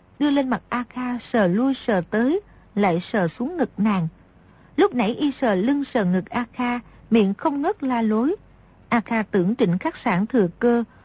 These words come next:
lúc chui rút vào trong đống rơm mà hành động vô lễ,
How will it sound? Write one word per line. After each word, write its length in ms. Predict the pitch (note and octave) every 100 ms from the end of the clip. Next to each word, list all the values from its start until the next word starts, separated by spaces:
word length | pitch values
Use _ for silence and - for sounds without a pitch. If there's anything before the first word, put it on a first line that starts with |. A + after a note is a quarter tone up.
| - -
lúc 160 | F#4 -
chui 180 | C4 A#3
rút 180 | A3 F4+ -
vào 200 | G#3+ D#3+
trong 220 | A#3 G#3
đống 200 | G#3+ C#4+ C#4+
rơm 300 | B3+ A3 G#3+
mà 120 | F#3+
hành 260 | F3+ F3
động 260 | F3 D#3+ F3+
vô 140 | B3+ B3+
lễ, 360 | A3 E3+ G#3